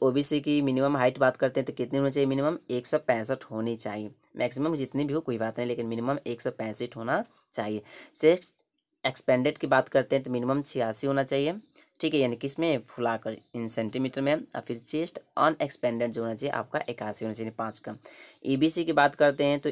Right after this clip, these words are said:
एक सौ बासठ हाइट होना चाहिए चेस्ट के लिए, कोई बात नहीं है, ठीक है, इसमें भी सेम ही है। फिर एससी एसटी के लिए देख सकते हैं, मिनिमम कितना होना चाहिए, एक सौ साठ होना चाहिए, फिर मिनिमम कितना होना चाहिए, सेवेंटी नाइन होना चाहिए, और मिनिमम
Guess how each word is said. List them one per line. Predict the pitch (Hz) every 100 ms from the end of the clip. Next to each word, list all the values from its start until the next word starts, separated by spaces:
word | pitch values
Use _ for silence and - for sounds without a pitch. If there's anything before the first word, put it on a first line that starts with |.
| -
एक | 135
सौ | - 127
बासठ | 120 113 131 135
हाइट | 127 131
होना | 131
चाहिए | 135 139
चेस्ट | 135 127 127
के | -
लिए, | 131
कोई | 127 127
बात | 120 117 127
नहीं | 127 139
है, |
ठीक | 135 175 160
है, | 123 113 - _ -
इसमें | 110 123 123
भी | 165 226 _ _ _ _ _ _ _ - -
सेम | - 113 117
ही | 131
है। | 147 - - - -
फिर | 147
एससी | - 131 -
एसटी | 160 151 151
के | 147
लिए | 143
देख | 143
सकते | 143 151
हैं, | 139
मिनिमम | 131 139 143
कितना | 139 151
होना | 135
चाहिए, | 131
एक | - 123
सौ | 139
साठ | 127 127 127
होना | 131
चाहिए, | 127 143
फिर | 139 127
मिनिमम | 120 123 131
कितना | 131 139
होना | 135
चाहिए, | 139
सेवेंटी | 131 117 113 127
नाइन | 127
होना | 127 127
चाहिए, | 139 143
और | 117 120
मिनिमम | 117 117 123 156